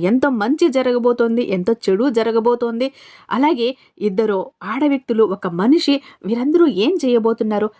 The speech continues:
అసలు మీ జీవితం ఏం అవ్వబోతోంది, చూస్తే కలగా పులగంలాగా ఉంది మీ జీవితం అయితే. ఒక్కసారి ఖచ్చితంగా చూసే ప్రయత్నం అయితే చేయండి. ఎందుకంటే మీ జీవితంలో రాబోయే రోజుల్లో ఏం జరగబోతోందో మీరు ఖచ్చితంగా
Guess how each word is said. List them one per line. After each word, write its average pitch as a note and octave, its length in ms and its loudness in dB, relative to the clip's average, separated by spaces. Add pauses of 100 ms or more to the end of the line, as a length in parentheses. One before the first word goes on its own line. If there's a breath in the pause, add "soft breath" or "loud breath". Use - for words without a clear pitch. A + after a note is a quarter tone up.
అసలు D#4 240 -2
మీ A#3+ 160 0
జీవితం B3 460 -2
ఏం B3+ 280 2
అవ్వబోతోంది, G#3+ 720 0 (400 soft breath)
చూస్తే B3+ 320 -4 (100)
కలగా B3+ 500 -2
పులగంలాగా A3 880 -2
ఉంది F#3+ 320 -4
మీ F3+ 180 -2
జీవితం F#3 440 -4
అయితే. F3+ 260 -4 (760 soft breath)
ఒక్కసారి E4+ 460 0
ఖచ్చితంగా B3 640 -2 (360)
చూసే B3+ 240 -2
ప్రయత్నం G3+ 380 -2
అయితే F3 200 0
చేయండి. F3+ 360 0
ఎందుకంటే B3+ 380 2
మీ A3+ 260 2
జీవితంలో A3+ 640 0
రాబోయే A#3 420 0
రోజుల్లో G3+ 380 0 (140)
ఏం C#4 240 2
జరగబోతోందో G#3+ 880 0
మీరు F#3 260 -2
ఖచ్చితంగా A3+ 640 -2